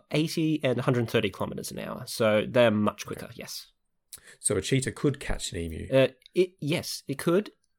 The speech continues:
Speaker 1: It
Speaker 2: But an
Speaker 1: could,
Speaker 2: emu
Speaker 1: but
Speaker 2: would catch us.
Speaker 1: but I imagine it's probably a situation where the cheetah would be moving at that top speed for a very short amount of time. So if the emu could
Speaker 2: Yeah.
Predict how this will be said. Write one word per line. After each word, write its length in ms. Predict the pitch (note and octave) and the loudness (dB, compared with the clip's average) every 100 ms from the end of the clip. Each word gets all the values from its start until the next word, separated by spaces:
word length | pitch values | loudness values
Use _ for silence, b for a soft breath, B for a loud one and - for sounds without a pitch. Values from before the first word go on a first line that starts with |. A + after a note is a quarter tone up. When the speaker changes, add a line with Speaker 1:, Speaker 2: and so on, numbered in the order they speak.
| _ | _
Speaker 1:
It 140 | C#3+ - | -8 -8
Speaker 2:
But 80 | - - D3+ | -10 0 4
an 40 | |
Speaker 1:
could, 140 | B2 | 6
Speaker 2:
emu 100 | G2 | 6
Speaker 1:
but 180 | F#2+ A#2 | 6 6
Speaker 2:
would 100 | A2 | 4
catch 260 | - F#2+ - | -2 -6 -4
us. 360 | - - - - b b - | -8 -6 -8 -10 b b 0
Speaker 1:
but 160 | A#2 A#2 | 2 6
I 80 | |
imagine 340 | B2 B2+ C3+ C3+ | 6 6 4 2
it's 120 | G#2 | 0
probably 180 | C3 A2+ | 2 2
a 40 | |
situation 720 | - A2+ A2 G2+ G2 - G#2 | 0 -4 0 0 0 -2 -4
where 800 | F#2+ F#2+ F#2 F#2 F#2 F#2+ F#2+ G2+ - - - _ _ - | -2 0 2 2 0 -2 -4 -6 -10 -20 -20 _ _ -8
the 100 | A2+ | -4
cheetah 400 | - A#2 G#2+ G2+ | 0 2 4 2
would 200 | G2 F#2+ | 0 -2
be 160 | G2+ | -2
moving 380 | G2+ G2 F#2+ F#2+ | 0 0 0 -2
at 120 | F#2 | -2
that 160 | F#2 - | -4 -6
top 160 | - - | -6 -6
speed 300 | - G2 - | -4 -4 -4
for 80 | |
a 40 | F#2+ | -6
very 180 | G2 F#2 | -4 -4
short 340 | - G#2+ G2 | -2 0 0
amount 180 | G2 F#2 | -2 -4
of 80 | - | -6
time. 300 | - F2+ - | -6 -6 -6
So 180 | - | -8
if 100 | G2 - | -8 -6
the 140 | G2+ | -4
emu 240 | G2 F#2 | -2 -4
could 300 | F#2 G2+ G2+ | -6 -8 -10
Speaker 2:
Yeah. 100 | - | -10